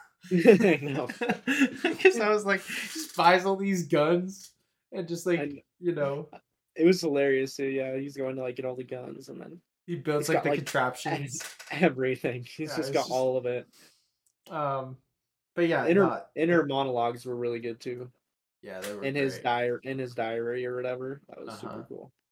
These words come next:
Speaker 2: Yeah, so I, I really enjoyed it. It was a slower, yeah, the action wasn't what got me, why I liked it. Like,
Speaker 1: Which, yeah,
Speaker 2: he
Speaker 1: which,
Speaker 2: shot
Speaker 1: like, I watched it, I can't see why all these people are like, "Sick action movie."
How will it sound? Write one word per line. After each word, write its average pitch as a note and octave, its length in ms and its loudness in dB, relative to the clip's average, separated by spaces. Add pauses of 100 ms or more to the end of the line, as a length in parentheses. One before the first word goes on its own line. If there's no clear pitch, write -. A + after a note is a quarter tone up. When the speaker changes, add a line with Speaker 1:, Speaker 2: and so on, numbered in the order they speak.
(540)
Speaker 2:
Yeah, G#2 280 -10
so B2 460 -8
I, F3 300 2 (140)
I D3+ 80 -4
really D#3+ 300 -2
enjoyed A#2+ 420 -4
it. G#2+ 280 -8
It C#3 60 -6
was B2+ 160 -8
a A#2+ 60 -8
slower, B2 800 -4 (840)
yeah, D3+ 160 -14
the C3 200 -8
action A3 400 2
wasn't E3 300 2
what C#3 140 -2
got C3 240 2
me, A2 200 -10
why A2+ 280 -4
I A2+ 40 -4
liked A2+ 320 -12
it. G2 180 -14 (300)
Like, D3 360 -6
Speaker 1:
Which, C3+ 240 -8 (180)
yeah, C3 400 -4 (120)
Speaker 2:
he C#3 60 -8
Speaker 1:
which, D3+ 100 4
Speaker 2:
shot F3+ 260 4
Speaker 1:
like, E3 140 8
I F3 100 10
watched D#3 440 6
it, C#3+ 80 2
I B2+ 80 -2
can't F3 380 -2
see D#3+ 320 -2
why A#2 360 -2
all B2+ 160 -4
these B2+ 160 -8
people C3 260 -8
are A#2 60 -2
like, A#2 180 -10 (720)
"Sick G#3 320 4
action E3 440 0
movie." - 420 -12